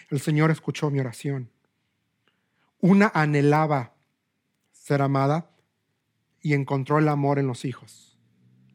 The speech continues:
La otra quería ser hijo, quería ten-, ser madre. Y no va a ser sino hasta el versículo veintidós, que dice Raquel,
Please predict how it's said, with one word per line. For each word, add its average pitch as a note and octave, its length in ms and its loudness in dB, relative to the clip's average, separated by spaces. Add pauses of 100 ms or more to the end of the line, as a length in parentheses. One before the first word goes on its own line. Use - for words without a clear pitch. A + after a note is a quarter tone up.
(540)
La C#3+ 240 4
otra F3 540 0
quería D3 340 -2
ser C#3+ 220 -6
hijo, C3 240 -10 (120)
quería D3 220 -4
ten-, C#3 220 -8
ser C#3 200 -4
madre. C#3 440 -2 (480)
Y D3 80 0
no D3+ 160 4
va F#3 80 4
a E3 40 0
ser G3 220 0
sino E3 260 0
hasta C#3+ 180 -4
el C#3+ 60 -2
versículo D#3+ 600 0 (440)
veintidós, D3 760 0 (720)
que D3 120 -2
dice D3 460 -2 (380)
Raquel, D#3 580 0